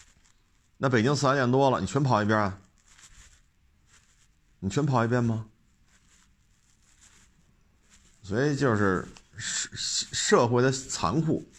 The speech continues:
社会的现实就是这样，啊，就是这样。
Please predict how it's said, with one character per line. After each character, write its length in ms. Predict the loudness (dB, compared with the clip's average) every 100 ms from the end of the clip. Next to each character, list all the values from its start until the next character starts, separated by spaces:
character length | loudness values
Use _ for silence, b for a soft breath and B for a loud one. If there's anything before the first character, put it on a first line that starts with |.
| -20 _ -20 _ -10
社 260 | -2 0
会 140 | 2 0
的 80 |
现 340 | -2 -2 -2 -4
实 240 | -8 -10 -14 -10
就 160 | -4
是 120 | -4 -4
这 60 |
样， 100 | -8 -12 -20 -20 B B B B -20 _ _ -20 _ _ _ _ _ _ _ _ -20 _ _ _ -20 -16
啊， 140 | -16 -16 -20 -20 _ _ _
就 160 | -6 -4
是 80 | -2
这 100 | -6
样。 120 | -10